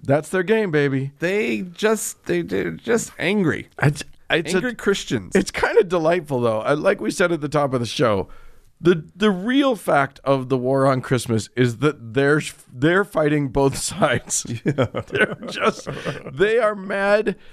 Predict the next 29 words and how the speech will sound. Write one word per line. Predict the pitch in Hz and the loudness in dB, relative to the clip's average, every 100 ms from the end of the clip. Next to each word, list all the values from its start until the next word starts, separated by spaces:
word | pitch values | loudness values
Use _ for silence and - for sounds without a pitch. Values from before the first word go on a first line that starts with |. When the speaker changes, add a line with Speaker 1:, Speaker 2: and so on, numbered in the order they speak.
| - - | -20 -8
Speaker 1:
They | - 240 | 0 0
don't | 294 262 | 2 2
even | 202 165 | 2 2
realize | 147 233 208 151 131 117 | -2 0 4 4 2 -2
it. | 104 | -2
They | 180 | 0
are | 208 180 | 2 0
mad | 170 190 | 0 0
at | 190 147 | 0 0
their | 147 143 | 0 2
own | 175 190 170 | 2 2 2
damn | 156 160 156 | 2 2 0
selves. | - 151 120 95 135 - | 2 2 2 0 -4 -6
Speaker 2:
Yeah. | - - - - _ - | -10 -20 -20 -20 _ -2
And, | 190 | -2
um, | 127 170 135 | -2 -4 0
Speaker 1:
You | 214 | 2
don't | 269 | 2
Speaker 2:
my | |
Speaker 1:
get | 285 | -2
to | 240 | -2
complain | 214 180 - 190 | 0 0 -2 -2
about | 185 156 147 | 0 2 2
the | 151 | 0
<laughs> | 139 - | -4 -2
consumerism | 147 131 - 233 226 202 170 170 | -2 0 0 2 2 2 2 0
of | 147 | 0
Christmas. | - 202 - 139 123 - - | 0 -2 0 0 0 -2 -6
Speaker 2:
Right. | - 92 85 | -2 -2 -4